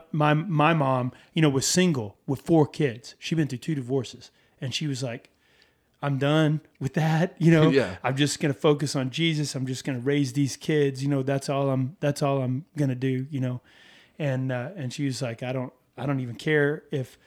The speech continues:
Speaker 1: you know, if I ever even date again, that's not my priority right now." And of course, you know, that's when she met my dad, you know, whenever she was at that place
Speaker 2: It's
Speaker 1: where
Speaker 2: amazing how that happens.
Speaker 1: just me and
Speaker 2: <laughs>
Speaker 1: Jesus is gonna be enough
Speaker 2: Yeah.
Speaker 1: for the rest of my life. And, and, uh,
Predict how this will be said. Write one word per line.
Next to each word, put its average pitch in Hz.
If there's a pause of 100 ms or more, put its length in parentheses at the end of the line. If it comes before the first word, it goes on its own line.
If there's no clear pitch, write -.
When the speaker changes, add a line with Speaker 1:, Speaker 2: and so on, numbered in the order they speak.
(380)
Speaker 1:
you 147
know, 135
if 120
I 143
ever 151
even 131
date 139
again, 131
that's 127
not 143
my 120
priority 123
right 120
now." 117 (220)
And 147
of -
course, 143 (300)
you 151
know, 135
that's 143
when 139
she -
met 127
my 113
dad, 127 (280)
you 147
know, 131 (300)
whenever 135
she -
was 127
at 123
that 123
place 135
Speaker 2:
It's -
Speaker 1:
where -
Speaker 2:
amazing 107
how 101
that 90
happens. 87
Speaker 1:
just 156
me 151
and 151
Speaker 2:
<laughs> 147
Speaker 1:
Jesus 160
is 131
gonna 147
be 147
enough 156
Speaker 2:
Yeah. 101
Speaker 1:
for 151
the 143
rest 151
of 156
my 147
life. 151
And, 135
and, 131
uh, 127